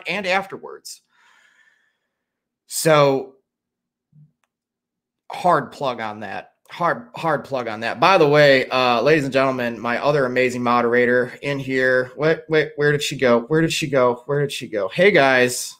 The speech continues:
B Lee in the house. Hey, hey, hey. Okay. So, oh yeah, so back to the whole, no, I'm not waxing my nipples. I'm doing s-, ooh, actually, I gotta talk to,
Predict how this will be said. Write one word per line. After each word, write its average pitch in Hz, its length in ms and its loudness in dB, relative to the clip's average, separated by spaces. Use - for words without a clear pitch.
B 165 140 6
Lee 151 200 6
in 147 80 2
the 101 60 -4
house. 107 560 -8
Hey, 110 240 -6
hey, 120 220 -2
hey. 127 340 -2
Okay. 120 400 0
So, 269 320 6
oh 254 120 4
yeah, 160 180 2
so 208 180 -4
back 226 260 2
to 247 60 -6
the 214 120 -2
whole, 185 520 -2
no, 156 360 4
I'm 156 80 2
not 170 180 2
waxing 156 340 0
my 135 120 -2
nipples. 120 400 -8
I'm 120 100 -10
doing 123 200 -8
s-, - 160 -18
ooh, 120 260 -18
actually, 104 480 -20
I - 60 -10
gotta 123 180 -2
talk 107 200 -6
to, - 80 -20